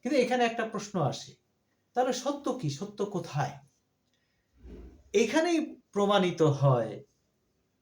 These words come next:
পরলোক বা পরকাল বলে কথা আছে। পৃথিবী শেষ হওয়ার পরে, পরে যে আগের জগৎ আছে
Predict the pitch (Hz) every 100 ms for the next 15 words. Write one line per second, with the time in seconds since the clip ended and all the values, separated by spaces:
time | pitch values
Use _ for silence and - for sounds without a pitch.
0 | - 180 175 170 160 165 170 175 - _
1 | 131 131 135 156 156 151 - 139 123 117
2 | 135 151 127 - 131 - - - _ _
3 | _ _ _ _ _ _ _ _ _ 190
4 | 190 220 220 233 208 - - - _ _
5 | - 202 208 202 190 190 180 156 143 156
6 | 185 185 165 156 156 139 139 131 123 -
7 | 127 - 131 127 139 135 113 - 175 220